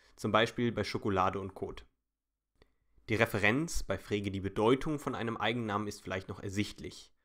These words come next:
Montag referiert auf den ersten Tag der Woche, George Orwell auf den englischen Schriftsteller. Auf was referiert aber ein Satz wie „Montag ist der erste Tag der Woche“? Frege würde sagen, auf den Wahrheitswert, also bei „Montag ist der erste Tag der Woche“,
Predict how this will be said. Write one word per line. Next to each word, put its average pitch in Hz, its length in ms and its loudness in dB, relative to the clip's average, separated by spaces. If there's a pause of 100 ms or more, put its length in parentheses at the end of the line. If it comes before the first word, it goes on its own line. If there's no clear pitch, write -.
(280)
Montag 120 440 2
referiert 110 440 2
auf 110 80 -6
den 104 160 -6
ersten 107 320 -4
Tag 101 220 -4
der 95 160 -2
Woche, 139 360 0 (280)
George 107 280 2
Orwell 120 320 4
auf 104 140 -4
den 98 160 -6
englischen 104 340 -4
Schriftsteller. - 600 0 (720)
Auf 107 140 -2
was 127 180 4
referiert 131 420 2
aber 120 140 2
ein 104 160 2
Satz 117 260 0
wie 117 280 -2
„Montag 123 400 0
ist - 180 -8
der 90 60 -2
erste - 280 -4
Tag - 220 -6
der 110 100 2
Woche“? 135 280 0 (800)
Frege 107 380 0
würde 104 260 6
sagen, 90 480 -2
auf - 140 -10
den 113 160 -2
Wahrheitswert, - 720 6 (180)
also 92 460 -4
bei 98 120 -2
„Montag 104 320 -2
ist 101 140 -8
der 98 80 -2
erste 104 240 -2
Tag 101 220 -2
der 92 120 -4
Woche“, 151 380 0